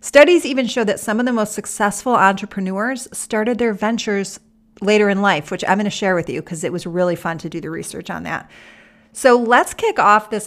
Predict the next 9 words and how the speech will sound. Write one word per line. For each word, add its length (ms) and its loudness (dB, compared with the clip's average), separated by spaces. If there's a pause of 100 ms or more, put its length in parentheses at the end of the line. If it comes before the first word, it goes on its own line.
episode 640 -4 (540)
by 220 6
embracing 680 0
the 80 2
idea 640 -2 (800)
that 420 2 (540)
your 240 2
true 960 0 (720)
ride 720 2